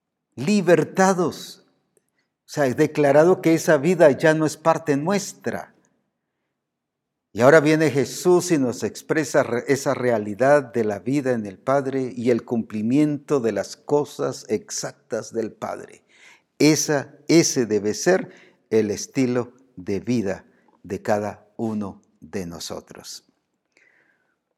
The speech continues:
Cuando miramos que el punto principal del reino de Dios dice que es su justicia,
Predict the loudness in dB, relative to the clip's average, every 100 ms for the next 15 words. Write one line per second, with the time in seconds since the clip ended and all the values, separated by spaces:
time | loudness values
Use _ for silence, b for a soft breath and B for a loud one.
0 | _ _ _ _ _ _ _ 2 6 8
1 | 8 8 8 8 6 2 -8 -10 -12 -14
2 | -20 _ _ _ _ _ 4 4 2 0
3 | 0 2 2 2 0 -2 -2 -2 -6 -6
4 | 0 2 2 0 -2 -4 -2 -2 -2 0
5 | 2 2 0 0 -2 0 -2 -2 -8 -8
6 | -8 -8 -8 -10 -12 -12 -12 -12 -12 -14